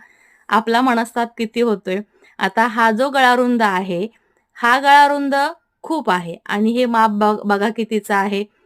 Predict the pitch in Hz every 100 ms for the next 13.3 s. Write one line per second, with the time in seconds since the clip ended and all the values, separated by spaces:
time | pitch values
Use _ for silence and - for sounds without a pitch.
0 | _ 208 233 226 _ 294 302 302 - 277
1 | 294 254 220 233 226 - 254 254 233 -
2 | 240 233 220 214 202 247 311 233 233 185
3 | 175 - _ _ _ - 233 277 285 285
4 | 302 339 285 262 269 294 294 285 285 277
5 | 277 - 320 320 302 285 285 254 233 220
6 | 220 214 _ _ - 202 214 240 233 214
7 | 190 202 202 208 196 190 240 247 233 202
8 | 196 180 170 180 170 226 _ _ _ _
9 | _ _ _ _ _ _ - 269 269 240
10 | 240 226 208 196 220 - 233 262 269 262
11 | 240 262 202 170 170 170 180 - 175 -
12 | 208 240 240 254 254 254 262 254 247 214
13 | 214 214 226